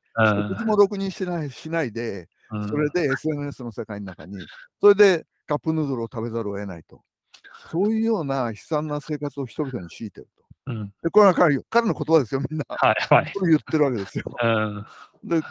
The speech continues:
Speaker 2: これがおおよそ、まあ、ここ数年の彼の言説の主たる言説ですよ。で、これなかなか漏れてこないんですけども、
Speaker 1: うん。
Speaker 2: 彼はスタンフォードで講義やったり、
Speaker 1: はい、
Speaker 2: あちこちで、
Speaker 1: はい。うん。
Speaker 2: あの、記録にあまり取られてない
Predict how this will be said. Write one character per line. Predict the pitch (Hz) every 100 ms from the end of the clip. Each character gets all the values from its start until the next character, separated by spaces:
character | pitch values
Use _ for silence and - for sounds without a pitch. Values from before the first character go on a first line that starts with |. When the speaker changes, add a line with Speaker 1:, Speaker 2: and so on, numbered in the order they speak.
| - _
Speaker 2:
こ | - 208
れ |
が | 233 214
お | 202
お | 220
よ | 220
そ、 | - 208 196 - _
ま | - 180
あ、 |
こ | 180
こ | 170 214
数 | - 214
年 | 214 208 202
の | 190
彼 | - 196
の | 175 117
言 | 120 135
説 | 123 143 - 131
の | 139 135 135 135 131
主 | - - - -
た | 208
る | 156 101 104 _ _ _ _ _ -
言 | 131
説 | 123 113 113 - -
で | 113
す | -
よ。 |
で、 | 131 196
こ | 220
れ | 214
な | 208
か | 233
な |
か | 240
漏 | 220 247
れ | 320
て | -
こ | 170
な | 165
い |
ん | 123
で |
す | 110
け | 117
ど | 110
も、 | 135 156
Speaker 1:
う | 110
ん。 | _ _ _
Speaker 2:
彼 | 226
は | 180
ス | -
タ | 175
ン | 185
フ |
ォ | 190
ー |
ド | 143
で |
講 | 117 160
義 | 135
や | 113
っ | 104
た | -
り、 | 117 113 - _
Speaker 1:
は | - 131 117
い、 | 107 -
Speaker 2:
あ | 113
ち |
こ | -
ち | 131
で、 | 123 135 113
Speaker 1:
は | 92
い。 | - _ _
う | 123
ん。 | 113
Speaker 2:
あ | 131
の、 | 135
記 | 135 -
録 | 202 208
に | 202
あ |
ま | 185
り | 180
取 | -
ら | 190
れ | 170
て | 135
な | 120 123
い | 104 95